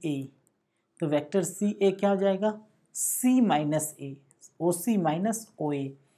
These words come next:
तो ओ सी माइनस ओ ए करेंगे तो कितना जाएगा, माइनस टू आई, ठीक है। फिर आपका प्लस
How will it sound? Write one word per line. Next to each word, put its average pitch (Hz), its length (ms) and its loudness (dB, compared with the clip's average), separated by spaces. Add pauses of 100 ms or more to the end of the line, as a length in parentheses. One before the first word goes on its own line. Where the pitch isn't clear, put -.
(260)
तो - 60 -10
ओ 170 160 2
सी 170 180 0
माइनस 196 380 0
ओ 190 40 2
ए 185 100 4
करेंगे 190 260 0
तो 185 60 -12
कितना 190 260 -4
जाएगा, 175 320 -2
माइनस 160 640 -2 (920)
टू 214 180 4
आई, 196 220 4 (1120)
ठीक 226 220 -4
है। 170 100 0 (640)
फिर 185 140 4
आपका 175 300 0
प्लस 202 460 4